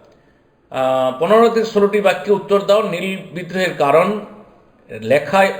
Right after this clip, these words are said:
ও রেখায়, এটা রেখায় হবে। আহ, জাতীয়তাবাদের, আহ, বিকাশের, বিকাশ আলোচনা করো। সশস্ত্র বিপ্লবী আন্দোলনে নারীদের ভূমিকা বিশ্লেষণ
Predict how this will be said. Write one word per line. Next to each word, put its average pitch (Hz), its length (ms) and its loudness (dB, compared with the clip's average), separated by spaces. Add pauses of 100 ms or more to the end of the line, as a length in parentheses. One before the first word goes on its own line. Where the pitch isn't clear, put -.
(160)
ও 160 380 0
রেখায়, 147 500 0 (120)
এটা 156 220 2
রেখায় 170 400 -2
হবে। 170 260 4 (920)
আহ, 127 280 -2
জাতীয়তাবাদের, 196 720 4 (840)
আহ, 131 280 -2
বিকাশের, 196 1080 0 (480)
বিকাশ 190 300 0
আলোচনা 190 360 0
করো। 190 280 -2 (580)
সশস্ত্র 202 420 2
বিপ্লবী 196 360 2
আন্দোলনে 165 520 2 (640)
নারীদের 156 480 0
ভূমিকা 143 440 0
বিশ্লেষণ 147 640 -2